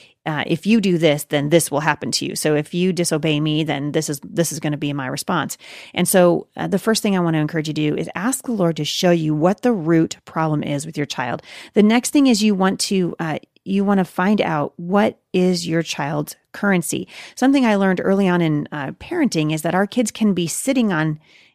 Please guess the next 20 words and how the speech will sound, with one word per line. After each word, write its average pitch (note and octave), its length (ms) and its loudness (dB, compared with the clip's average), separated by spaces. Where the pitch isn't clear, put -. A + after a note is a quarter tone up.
the F3 140 4
outside, D#3+ 460 2
right? E3+ 140 4
You - 80 0
can G3 160 4
put F#3+ 160 0
'em G3 80 4
in F3 120 2
timeout E3+ 400 0
or F3 80 2
whatever, F#3 280 4
but D3+ 160 -2
they A3+ 140 0
can G3+ 180 0
sure G#3 160 -2
as F#3+ 140 0
heck F#3+ 160 -4
be E3 80 -2
<laughs> - 100 -6
standing C4+ 300 6